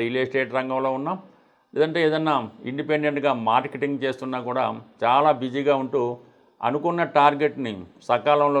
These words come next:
రీచ్ అవ్వడానికి కూడా చాలా బలమైనటువంటి అవకాశాలు ఈ సమయంలో రావడం జరుగుతుంది. మరి రవి పంచమాధిపతిగా భాగ్యస్థానం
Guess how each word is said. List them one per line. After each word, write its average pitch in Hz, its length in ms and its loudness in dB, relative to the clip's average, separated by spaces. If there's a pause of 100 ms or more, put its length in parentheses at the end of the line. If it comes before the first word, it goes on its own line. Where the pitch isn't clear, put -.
(100)
రీచ్ 127 220 -2
అవ్వడానికి 123 400 0
కూడా 127 160 0 (320)
చాలా 113 180 2 (100)
బలమైనటువంటి 131 760 0
అవకాశాలు 113 480 -4 (560)
ఈ 131 120 -2 (100)
సమయంలో 127 520 2
రావడం 113 280 2 (120)
జరుగుతుంది. 95 480 -6 (1300)
మరి 143 320 2 (580)
రవి 139 340 2 (1120)
పంచమాధిపతిగా 139 800 2 (140)
భాగ్యస్థానం 127 560 2